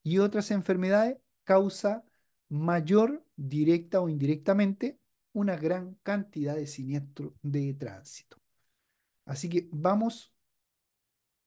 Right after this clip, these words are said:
vamos a ver qué es lo que nos dice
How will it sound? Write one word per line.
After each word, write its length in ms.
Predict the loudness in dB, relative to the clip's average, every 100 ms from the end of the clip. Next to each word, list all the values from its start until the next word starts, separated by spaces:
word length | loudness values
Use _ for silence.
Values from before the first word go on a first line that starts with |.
| _ _ _ _ _ _ _ _ _ _ _ _ _ _
vamos 300 | -4 0 4
a 20 | 4
ver 180 | 4
qué 120 | 2 2
es 60 |
lo 120 | 2
que 80 | 2
nos 140 | -2 -2
dice 440 | -2 0 0 -2